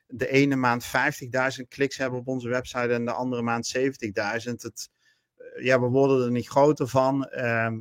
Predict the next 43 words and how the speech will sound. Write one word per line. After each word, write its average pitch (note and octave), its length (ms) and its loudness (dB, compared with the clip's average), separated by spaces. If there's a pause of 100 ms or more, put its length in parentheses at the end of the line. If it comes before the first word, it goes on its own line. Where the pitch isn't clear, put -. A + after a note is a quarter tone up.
(120)
hè, A#2+ 300 -2
o-, B2+ 360 -4
een C3 140 -6
momentje B2+ 480 0
fame, C3 520 2
ja, A#2+ 160 -2
dat A2+ 140 -2
doet C3 160 -2
ons A#2 160 -4
ook D3 200 -2
vrij C3 260 2
weinig. C#3 280 0
Maar C#3 120 -2
er B2+ 60 -6
zijn C#3 160 -2
natuurlijk C3 360 0
websites A#2+ 640 2 (640)
en, B2+ 340 -2
eh, A#2 380 0
platformen C3+ 500 0
die B2+ 120 6
heel C3+ 200 6
erg C3+ 180 0
afhankelijk C3+ 520 -2
zijn B2+ 340 0
van A#2 380 2 (800)
eh, A2+ 340 2
van B2+ 300 2
verkeer D3 540 2
op - 180 -6
hun A#2+ 140 -2
website B2 520 0
om A#2+ 140 -6
inkomsten C3+ 520 -4
te B2 120 -2
blijven B2 360 6
genereren, B2+ 840 2
om A#2+ 160 -4
advertenties B2+ 720 -4
te - 80 -10
kunnen B2 220 -2
plaatsen B2 460 -2
enzovoort. A#2+ 720 -4